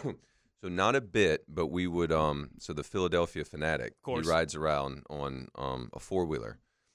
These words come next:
Speaker 2: And so what the lads would do is, um, he leaves it on the field and messes with the guys when you're stretching. They'll take his keys. So it's a game that teams will play when they
Speaker 1: Sure.
Speaker 2: come in.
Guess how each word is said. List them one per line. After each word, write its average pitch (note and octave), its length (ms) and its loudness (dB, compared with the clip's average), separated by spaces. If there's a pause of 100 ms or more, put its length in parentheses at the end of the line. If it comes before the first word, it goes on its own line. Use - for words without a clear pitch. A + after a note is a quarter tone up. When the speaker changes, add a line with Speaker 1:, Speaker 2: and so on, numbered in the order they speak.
(120)
Speaker 2:
And D#2+ 100 -10
so F2 140 -2
what D#2+ 160 0
the D#2 80 -4
lads D#2+ 320 2
would D#2 140 -6
do D2+ 340 -2
is, D2 260 -8
um, C2+ 280 -4 (180)
he E2+ 140 -10
leaves E2+ 300 -2
it D#2 100 -2
on C#2+ 120 -2
the B1+ 60 -8
field F2+ 400 -2
and D2 140 -2
messes D2 280 -2
with D#2 120 -12
the C2+ 80 -16
guys B1+ 280 -6
when C#2 120 -12
you're C#2 80 -10
stretching. D2 440 -8
They'll D2 120 -6
take D#2+ 240 -6
his C2+ 140 -10
keys. C#2 440 -12 (480)
So A2+ 60 2
it's G#2+ 120 0
a G#2+ 40 0
game A2+ 320 4
that F#2 160 -2
teams F2 260 -4
will D#2 100 -4
play C#2+ 260 0
when C#2+ 80 -2
they C2 80 2
Speaker 1:
Sure. - 80 0
Speaker 2:
come D2 200 -6
in. C#2 280 -4